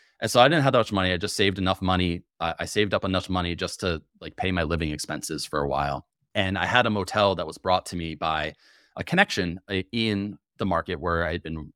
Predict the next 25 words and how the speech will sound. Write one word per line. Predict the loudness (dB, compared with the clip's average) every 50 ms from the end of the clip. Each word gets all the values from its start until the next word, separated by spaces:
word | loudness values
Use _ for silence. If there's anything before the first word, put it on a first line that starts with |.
| -8
working | -6 -4 -4 -4 -4 -4 -2 -2
these | -2 -4 -4
short-term | -4 -4 -4 -4 -2 -2 0
rentals | 0 0 0 -2 -4
for | -8
fifteen | -8 -10 -10 -10 -8 -6 -4 -4
years. | -2 -2 0 -2 -2 -4 -4 -2
And | 0 0 2 2 0 0 -2 -4 -8 _ _ _ _ _ _ _ _ 2
the | 6
motel | 8 8 8 6 6 6 6 6 6
was | 6 6 6 8 6 6 2 0 -4 -2 2
right | 4 6 8 8
off | 6 6 4
the | 0
beach, | -4 -2 -2 -2 -2 -4 -10 -12 _ -4
amazing | -2 2 4 6 6 8 6 6 4
location, | 2 0 0 0 0 -2 -2 -2 -4 -6 -6 -8 -10 _ _
but | -2 -2 -2 -2
it | -4 -8 -6 -4
was | -2 -2 -2 -2 -2 -4 -6 -8 -12 _ _ _ _ -10
a | -10
terrible | -8 -4 2 4 4 4 4 4 0
property. | 0 2 2 2 2 2 -2 -4 -4 -4 -6 -6
It | -6 -6 -4
was | -4 -4 -6 -6 -10